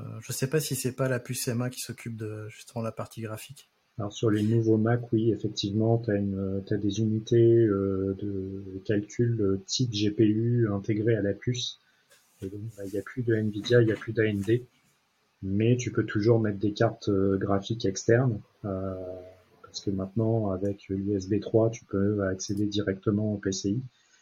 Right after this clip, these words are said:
Speaker 2: Et, euh, je crois qu'ils sont en train de rajouter le, le support des architectures M un, euh, tant côté A M D que côté Nvidia.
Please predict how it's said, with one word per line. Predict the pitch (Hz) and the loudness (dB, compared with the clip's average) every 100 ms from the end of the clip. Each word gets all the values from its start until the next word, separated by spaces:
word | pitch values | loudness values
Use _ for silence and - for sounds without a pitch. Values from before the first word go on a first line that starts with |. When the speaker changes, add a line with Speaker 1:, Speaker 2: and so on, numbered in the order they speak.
| _ _ | _ _
Speaker 2:
Et, | 101 107 117 110 | 0 6 6 6
euh, | 98 98 95 95 | 4 2 2 0
je | 95 | 0
crois | 98 - 117 | -2 2 2
qu'ils | 117 | 0
sont | - 104 | -2 0
en | |
train | 98 - 110 | 0 2 0
de | |
rajouter | 107 101 101 101 113 | 2 -2 -2 2 2
le, | 110 95 | 2 -2
le | 95 98 | -4 -6
support | - 98 107 110 113 | -8 -4 0 2 2
des | 101 98 98 | 0 -4 -4
architectures | 95 - 101 98 - 113 101 | -6 -8 -6 -8 -4 -2 0
M | 98 | 0
un, | 98 117 117 113 | 2 2 2 0
euh, | 98 95 - | -4 -6 -2
tant | 113 107 | -2 0
côté | 110 101 104 | -2 0 0
A | |
M | 98 98 | 2 0
D | 104 107 107 | 0 -2 -2
que | |
côté | 95 95 - | -4 -6 -8
Nvidia. | 98 95 98 | -8 -8 -12